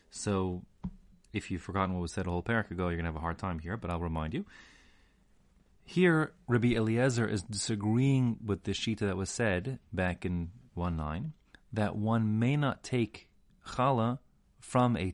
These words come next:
tahor dough on behalf of a tamei dough. Now, why would one want to do it in the first place? So the answer is, it's sort of a bit of a benefit for the Kohen without a loss to the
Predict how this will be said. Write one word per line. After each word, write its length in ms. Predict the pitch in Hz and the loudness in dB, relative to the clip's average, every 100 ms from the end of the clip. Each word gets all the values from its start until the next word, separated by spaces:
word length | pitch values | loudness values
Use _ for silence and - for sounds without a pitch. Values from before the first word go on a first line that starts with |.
| - | 0
tahor 400 | 143 139 110 98 | 2 4 2 2
dough 280 | 104 110 | 2 2
on 140 | 92 95 | 2 0
behalf 260 | 92 98 | 0 -2
of 120 | - 95 | -2 -8
a 40 | |
tamei 360 | - 110 90 78 | 0 0 2 -2
dough. 280 | 78 - - - - - - - - | -6 -10 -16 -20 -20 -20 -20 -20 -6
Now, 280 | 98 92 85 - - - - | 0 0 -2 -10 -20 -18 -6
why 160 | 110 120 | 2 4
would 100 | 131 | 4
one 200 | 123 117 | 4 2
want 160 | 104 | 2
to 80 | 101 | 2
do 20 | |
it 60 | 101 | 0
in 60 | 92 | 0
the 60 | |
first 280 | - 85 - | -2 -6 -6
place? 320 | - - - - - - - | -16 -18 -20 -20 -20 -20 -20
So 260 | - - 98 | -16 -6 -4
the 100 | 101 | 0
answer 380 | 110 147 - 92 | 2 2 2 2
is, 300 | 104 117 - - - - | 0 -2 -6 -16 -18 -12
it's 120 | 107 | -2
sort 140 | 131 | 0
of 80 | 117 | 2
a 180 | 107 - - | 0 -2 -4
bit 140 | 104 | -2
of 100 | 104 | 0
a 200 | 98 92 - - _ _ - | 0 -2 -6 -20 _ _ -10
benefit 380 | 95 110 107 104 | 0 2 2 -2
for 100 | 101 | -6
the 60 | |
Kohen 200 | 98 107 | 0 0
without 200 | 95 95 | 2 0
a 20 | 90 | 0
loss 480 | 92 95 92 - - | 0 0 -2 -6 -6
to 80 | 95 | -4
the 240 | 87 90 | -2 -4